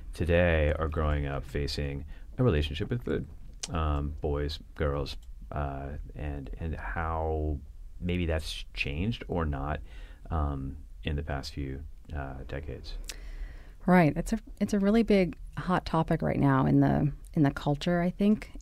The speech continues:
Speaker 2: the concept of diet culture, which is something we're all swimming in. Uh, it can be,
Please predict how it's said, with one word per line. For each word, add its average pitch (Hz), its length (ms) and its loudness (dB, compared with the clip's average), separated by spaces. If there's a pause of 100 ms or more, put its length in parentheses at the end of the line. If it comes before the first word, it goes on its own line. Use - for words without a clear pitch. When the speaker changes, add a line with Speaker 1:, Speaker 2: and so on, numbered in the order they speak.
Speaker 2:
the 165 80 2
concept 156 500 2
of 147 300 4
diet 135 460 2
culture, 170 520 0
which 156 220 0
is 143 100 0
something 151 360 4
we're 147 140 4
all 143 180 4
swimming 147 420 8
in. 160 340 6 (480)
Uh, 139 440 6 (260)
it 160 140 0
can 160 160 6
be, 156 360 6